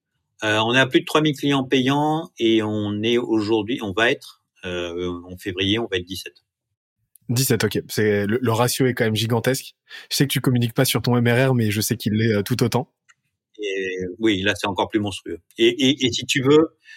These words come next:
Speaker 1: bah, si tu veux, là aussi, ce qui va arriver, euh, et ce qui va vraiment changer la donne, euh, maintenant, c'est, si tu veux, les intégrations C R M, parce que le panier moyen, euh, n'aura plus rien à voir entre quelqu'un qui va déposer un fichier pour faire du drag and drop et prendre un abonnement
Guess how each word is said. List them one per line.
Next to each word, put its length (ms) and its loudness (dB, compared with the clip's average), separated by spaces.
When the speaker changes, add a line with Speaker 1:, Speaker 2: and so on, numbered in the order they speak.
Speaker 1:
bah, 140 2
si 120 -6
tu 120 -4
veux, 140 4
là 100 4
aussi, 260 0
ce 60 -10
qui 160 -2
va 320 0
arriver, 720 2
euh, 380 -2
et 80 -10
ce 60 -12
qui 120 -16
va 80 0
vraiment 300 -2
changer 280 -6
la 140 -2
donne, 300 -2
euh, 200 -8
maintenant, 520 -6
c'est, 160 -12
si 160 -8
tu 140 -8
veux, 60 4
les 140 -2
intégrations 480 -4
C 160 -4
R 60 -2
M, 160 0
parce 140 -6
que 80 -4
le 60 -6
panier 220 -2
moyen, 460 -4
euh, 120 -10
n'aura 360 -6
plus 220 -6
rien 340 -2
à 80 -4
voir 280 -2
entre 320 -2
quelqu'un 340 -2
qui 160 -8
va 140 0
déposer 340 -2
un 100 -2
fichier 420 0
pour 140 -16
faire 120 -4
du 60 -4
drag 220 -2
and 100 -2
drop 340 -2
et 40 -4
prendre 200 -6
un 60 -4
abonnement 500 -4